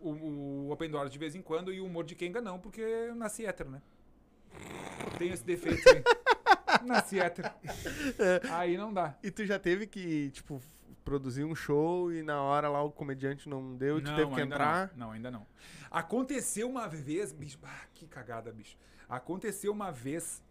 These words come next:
Speaker 1: da, de ter um show do Diogo, Diogo, cacete,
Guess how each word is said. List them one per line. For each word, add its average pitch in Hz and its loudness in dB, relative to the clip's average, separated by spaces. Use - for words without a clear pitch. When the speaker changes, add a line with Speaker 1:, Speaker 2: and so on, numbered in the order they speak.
Speaker 1:
da, 135 0
de 127 -4
ter 147 -2
um 156 -2
show 165 -4
do 160 -2
Diogo, 160 0
Diogo, 160 -6
cacete, - -18